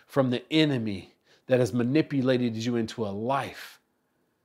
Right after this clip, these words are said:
that is not righteous, manipulated you into a life that is not what God has designed for you. All we have to do is say, "God, we want your presence." All we gotta do is ask, and our Heavenly Father will give us the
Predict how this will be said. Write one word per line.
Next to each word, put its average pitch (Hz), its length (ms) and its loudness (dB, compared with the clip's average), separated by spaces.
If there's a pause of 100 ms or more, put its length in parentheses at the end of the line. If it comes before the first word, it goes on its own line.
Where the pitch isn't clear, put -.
(140)
that 123 140 2
is 110 140 -4
not 127 220 -2
righteous, 120 640 -6
manipulated 139 560 0
you 135 120 2
into 123 260 0
a - 20 2
life 117 640 -4 (580)
that 120 140 2
is 110 160 -4
not 131 400 0 (340)
what 120 200 -2
God 113 300 -4
has 104 100 -10
designed 104 480 -8
for 101 140 -16
you. 98 180 -16 (1000)
All 151 180 6
we 151 100 6
have 147 280 -2
to 139 100 -4
do 139 340 2
is 120 100 -2
say, 120 200 -6
"God, 131 420 -8
we 131 80 0
want 131 260 -4
your 123 100 -6
presence." - 680 -12 (680)
All 151 160 10
we 156 80 6
gotta 151 240 6
do 147 180 4
is 143 220 4
ask, - 540 -6 (500)
and 123 80 -6
our 107 80 -4
Heavenly 127 400 0
Father 123 320 0
will 110 140 -4
give 117 240 -6
us 113 120 -10
the 107 200 -10